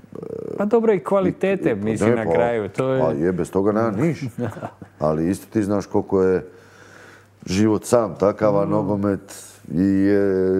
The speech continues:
Speaker 2: svima toliko zanimljiv jer je najljepša replika
Speaker 1: Mm.
Speaker 2: tog istog života koji je
Speaker 1: Čovjek je završio ekonomiju,
Speaker 2: i pravedan i ne-
Speaker 1: redovno, ni privatnu, ni ovu neku koja se plaća, ovu baš pravu na
Speaker 2: Da.
Speaker 1: tu
Speaker 2: Na Kennedyu.
Speaker 1: na Kennedyu.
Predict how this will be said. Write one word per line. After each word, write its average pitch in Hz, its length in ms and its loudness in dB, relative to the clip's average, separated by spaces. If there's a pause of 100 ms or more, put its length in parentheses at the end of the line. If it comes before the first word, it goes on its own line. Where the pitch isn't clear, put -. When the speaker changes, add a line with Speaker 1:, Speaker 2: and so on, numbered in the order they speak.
(100)
Speaker 2:
svima 104 340 0
toliko 101 440 0
zanimljiv 101 480 0
jer 101 140 2
je 95 80 0
najljepša 95 520 0
replika 98 400 -2
Speaker 1:
Mm. 82 40 -2
Speaker 2:
tog 82 300 -2
istog 82 300 -4
života 92 680 2
koji 87 560 0
je 85 360 0 (300)
Speaker 1:
Čovjek 196 320 0
je 165 60 2
završio 175 440 0
ekonomiju, 156 460 0
Speaker 2:
i - 40 0
pravedan 117 300 2
i 117 40 2
ne- 139 60 4
Speaker 1:
redovno, 135 480 0 (100)
ni 139 160 2
privatnu, 139 720 0
ni 123 240 0
ovu 151 280 2
neku 143 260 -2
koja 127 260 0
se 117 180 -8
plaća, 123 520 -2
ovu 143 440 0
baš 143 260 2 (120)
pravu 147 380 2
na 104 180 -2
Speaker 2:
Da. - 80 -6
Speaker 1:
tu 120 320 0 (540)
Speaker 2:
Na 78 120 -4
Kennedyu. 104 460 0
Speaker 1:
na 135 120 2
Kennedyu. 123 720 0